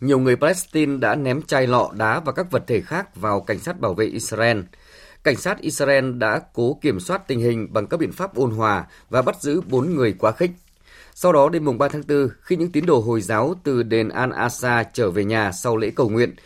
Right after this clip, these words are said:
đã ném chai lọ vào lực lượng an ninh Israel. Họ cũng châm lửa đốt một nhà vệ sinh. Tình hình có dấu hiệu leo thang khiến cảnh sát Israel phải sử dụng lựu đạn gây choáng,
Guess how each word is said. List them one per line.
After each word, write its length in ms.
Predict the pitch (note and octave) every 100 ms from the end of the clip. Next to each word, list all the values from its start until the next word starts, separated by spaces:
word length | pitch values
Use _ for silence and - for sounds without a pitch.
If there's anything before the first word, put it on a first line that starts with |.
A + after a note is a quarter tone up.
| - -
đã 140 | E3+
ném 200 | F3+ D#3
chai 200 | F3+ D#3+
lọ 220 | D3 F#2+
vào 300 | G2 G#2 G#2+
lực 160 | G#2 G2+
lượng 160 | A#2+ -
an 140 | B2+
ninh 120 | B2+ F#2
Israel. 540 | G#2+ - A2+ A#2 G#2 F2 _ -
Họ 200 | - C3+
cũng 300 | B2 C#3+ F#3
châm 200 | F3+ F3
lửa 220 | D3+ B2 G2
đốt 180 | F#3+ A3
một 140 | C3
nhà 100 | G#2
vệ 120 | G2+
sinh. 280 | F2+ B2+ A2 - _ _ _ - - -
Tình 120 | D#3
hình 140 | D3 C#3
có 100 | E3
dấu 120 | F3
hiệu 180 | F#3 G2+
leo 220 | C#3 D3
thang 320 | C#3 C#3 C3
khiến 320 | - A#2+ C#3+
cảnh 180 | E3+ G#2
sát 200 | F2+ F3
Israel 540 | - B2 B2 B2 A#2
phải 260 | G#2+ A2+ G2
sử 160 | G#2+ G2+
dụng 240 | G#2 G2
lựu 160 | G#2+ G2
đạn 180 | A2
gây 260 | F2 F#2+ A#2+
choáng, 380 | - A2+ A#2